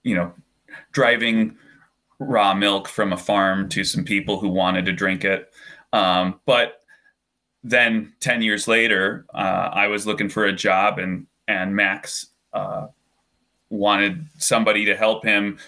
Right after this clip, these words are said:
work on developing new features, uh, and, and work on, uh, promoting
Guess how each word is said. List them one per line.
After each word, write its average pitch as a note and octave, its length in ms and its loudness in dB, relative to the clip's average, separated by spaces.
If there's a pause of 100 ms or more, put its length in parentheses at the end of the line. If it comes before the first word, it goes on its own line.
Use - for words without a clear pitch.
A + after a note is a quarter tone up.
(160)
work G#2 320 0
on F#2+ 240 2
developing G2 840 0
new G#2+ 240 2
features, G2 800 -2
uh, F#2+ 360 -2
and, F#2 540 0 (560)
and F2+ 440 0
work G#2 240 2
on, G2+ 400 2 (560)
uh, F2 260 2
promoting G2+ 840 2